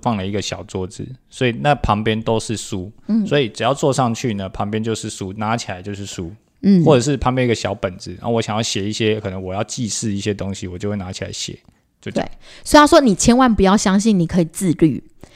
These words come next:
Speaker 2: 因为大部分人都无法自律，你一定要透过空间来约束你自己，不要去做那件事情。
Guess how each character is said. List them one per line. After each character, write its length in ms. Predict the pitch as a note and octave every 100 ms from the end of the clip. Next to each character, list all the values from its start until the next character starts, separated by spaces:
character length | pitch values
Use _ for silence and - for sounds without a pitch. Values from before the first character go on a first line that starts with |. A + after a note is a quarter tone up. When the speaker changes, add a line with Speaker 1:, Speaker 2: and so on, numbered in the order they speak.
| - -
Speaker 2:
因 100 | C4+
为 60 | D4
大 200 | D#4 B3+
部 140 | C4+
分 160 | B3 G#3
人 100 | E3+
都 120 | F#3+
无 180 | D3+ C#3+
法 220 | - -
自 240 | - E3+
律， 260 | C#3 C3 - _
你 140 | G3+ G#3+
一 200 | G#3 F#3+
定 200 | B3 B3+
要 140 | A3+
透 240 | A3 A#3
过 240 | F3+ G#3+ F3
空 380 | - G3+ F3+ F#3+
间 280 | - E3+ F#3
来 240 | C#3 C#3 - -
约 200 | G#3 G3
束 260 | - G#3+
你 120 | D#3+
自 220 | - - B2+
己， 160 | -
不 120 | -
要 120 | D3 D#3
去 120 | F3
做 200 | F3+ D#3+
那 120 | D3
件 220 | D3 G#2+
事 240 | F2 - -
情。 180 | - -